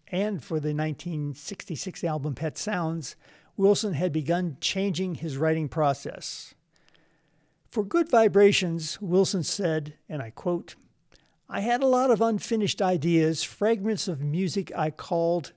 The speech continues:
feels. Each feel represented a mood or an emotion I'd felt,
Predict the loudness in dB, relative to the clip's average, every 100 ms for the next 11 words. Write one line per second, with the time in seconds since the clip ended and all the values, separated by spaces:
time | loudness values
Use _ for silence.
0 | _ -6 -2 0 -2 -4 -4 -6 -8 -10
1 | _ _ _ _ -20 _ -4 -2 -4 -4
2 | 0 2 4 2 -2 -6 _ _ 0 2
3 | 2 0 0 0 0 0 2 2 0 -2
4 | -8 _ 0 2 4 4 4 4 2 0
5 | -2 0 0 0 -2